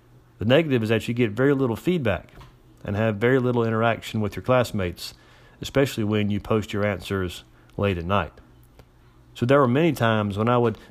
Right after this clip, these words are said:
diligently and thoughtfully post an answer, but because of how late it was,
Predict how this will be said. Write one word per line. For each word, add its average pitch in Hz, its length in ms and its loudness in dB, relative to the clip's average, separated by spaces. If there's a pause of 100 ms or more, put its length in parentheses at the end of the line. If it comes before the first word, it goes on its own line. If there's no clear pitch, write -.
diligently 135 640 4
and 110 140 0
thoughtfully 123 420 4
post 147 340 0
an 120 80 0
answer, 127 400 0
but 107 220 0
because 139 300 0
of 120 100 -4
how 107 140 2
late 135 180 2
it 127 80 0
was, 123 460 2